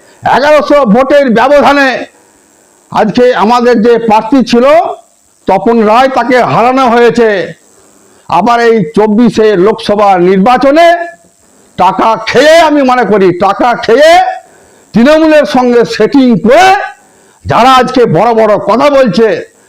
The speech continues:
মাথা থেকে দায় ফেলে দেওয়ার জন্যে, আজকে তারাও কিন্তু এই টাকা খেয়ে এইটা করছে অযোগ্যতার জন্য। কাউন্টিং এরিয়া হলো, ঘুমাতে গেছিল,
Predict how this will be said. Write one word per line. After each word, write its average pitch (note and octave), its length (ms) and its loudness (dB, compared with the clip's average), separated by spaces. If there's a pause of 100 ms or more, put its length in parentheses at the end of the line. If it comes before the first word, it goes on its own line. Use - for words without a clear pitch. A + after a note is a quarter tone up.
(220)
মাথা G3+ 340 -2
থেকে A#3+ 280 2
দায় G#3 420 0
ফেলে D4 320 0
দেওয়ার D#4 260 2
জন্যে, A#3+ 500 0 (680)
আজকে E3 460 -2 (160)
তারাও G3 440 0
কিন্তু G3+ 580 0
এই G#3 60 0
টাকা D#3 460 -2
খেয়ে E3+ 340 0
এইটা D#3 260 -2
করছে F3 500 -2
অযোগ্যতার F3 720 0
জন্য। F3+ 300 -8
কাউন্টিং G#3+ 400 -6
এরিয়া C4+ 220 2
হলো, D#4+ 480 0
ঘুমাতে C4 360 0
গেছিল, E4+ 220 2